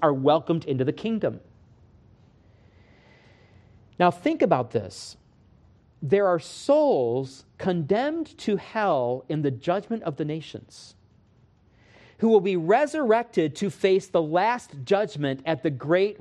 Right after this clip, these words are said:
white throne. So if unbelievers take part in more than one judgment, the question is asked, why can't believers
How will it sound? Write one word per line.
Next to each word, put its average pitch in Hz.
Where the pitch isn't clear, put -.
white 170
throne. 135
So 208
if 202
unbelievers 190
take -
part 233
in 185
more 214
than 170
one 233
judgment, 143
the 160
question 226
is 147
asked, 151
why 156
can't 202
believers 156